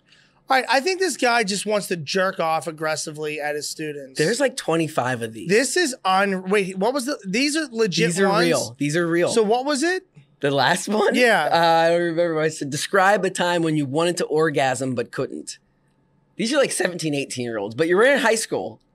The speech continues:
Speaker 2: right?
Speaker 1: Why does this guy wanna know this shit?
Speaker 2: I, I, the weird part is
Speaker 1: I
Speaker 2: you
Speaker 1: get you're opening up your creativity, uh, but why is everything an Amber Alert coming out of his fucking mouth?
Speaker 2: Here's a weird one. If you, you're a serial,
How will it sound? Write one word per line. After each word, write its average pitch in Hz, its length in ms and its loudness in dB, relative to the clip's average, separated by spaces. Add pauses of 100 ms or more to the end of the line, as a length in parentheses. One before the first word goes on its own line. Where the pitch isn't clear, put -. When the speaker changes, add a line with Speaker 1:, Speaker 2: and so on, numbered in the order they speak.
(180)
Speaker 2:
right? 117 380 -4 (600)
Speaker 1:
Why 233 200 0
does 302 140 -4
this 294 160 -4
guy 226 200 0
wanna 175 300 -2
know 156 360 -2
this 147 240 -8
shit? 120 420 -10 (140)
Speaker 2:
I, - 160 -2
I, 381 240 -2 (320)
the 262 100 -2
weird 349 280 0
part 262 220 0
is 233 120 -2
Speaker 1:
I 240 60 2
Speaker 2:
you 247 80 0
Speaker 1:
get 311 160 -2
you're 277 160 0
opening 240 240 -2
up 214 160 -4
your 190 140 -8
creativity, 190 1120 -2 (340)
uh, 170 480 2
but 180 380 0
why 185 320 0
is 196 200 -4
everything 190 520 -2
an 156 60 -6
Amber 170 320 -2
Alert 143 360 -8
coming 156 220 -6
out 147 140 -2
of 139 40 -10
his 139 140 -12
fucking 143 280 -10
mouth? 147 440 -8 (380)
Speaker 2:
Here's 302 260 -4
a 285 80 2
weird 202 300 2
one. 139 440 -4
If 175 160 -4
you, 285 480 -2
you're 247 220 2
a 294 40 0
serial, 202 400 0